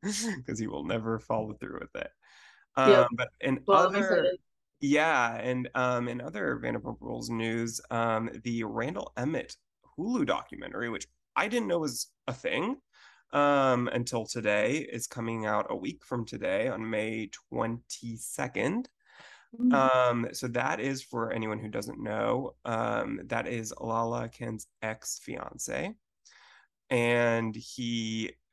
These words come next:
Speaker 1: about, I guess, a year ago, um, there was all these news stories that came out about him basically being, like, a mini Harvey Weinstein.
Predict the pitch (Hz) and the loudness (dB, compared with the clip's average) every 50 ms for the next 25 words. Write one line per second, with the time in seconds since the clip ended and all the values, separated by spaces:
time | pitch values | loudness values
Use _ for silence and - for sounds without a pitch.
0 | _ - - - - 113 117 123 117 113 113 110 110 107 - - 113 113 - 120 | _ -18 -10 -6 -4 -2 -2 -2 -2 -4 -4 -6 -8 -8 -10 -12 -12 -12 -12 -10
1 | 117 - - 135 120 113 117 123 131 131 127 113 117 113 110 113 113 110 117 120 | -10 -6 -6 -4 -2 0 0 0 0 0 -2 -2 -2 0 0 0 0 0 -2 -4
2 | - - - - 113 107 107 107 107 107 107 107 110 - - - - 110 110 110 | -6 -8 -8 -8 -6 -4 -4 -4 -6 -6 -8 -10 -10 -12 -10 -8 -8 -6 -6 -6
3 | 110 107 - - - _ _ _ _ _ _ - 113 117 123 131 123 131 123 117 | -6 -8 -8 -10 -12 _ _ _ _ _ _ 2 4 4 6 4 4 2 0 0
4 | 117 110 107 104 - - 120 - 95 90 92 - - - - - - - - - | -2 -4 -4 -4 -6 -6 -6 -6 -6 -6 -8 -10 -14 -14 -12 -12 -10 -10 -8 -10
5 | - - - - - - - 131 - - 73 - 69 - - - - - - - | -10 -8 -4 -2 -2 -2 -2 -6 -8 -6 -6 -6 -8 -8 -8 -8 -6 -8 -8 -8
6 | - - 110 - - 82 80 78 80 - - - - 87 82 82 78 - - - | -8 -10 -10 -8 -6 -6 -6 -6 -6 -8 -8 -6 -8 -8 -6 -8 -8 -8 -8 -8
7 | 69 71 76 - - - 53 - - - - - - - - - | -8 -8 -8 -8 -8 -8 -8 -10 -14 -18 -18 -20 -20 -20 -20 -20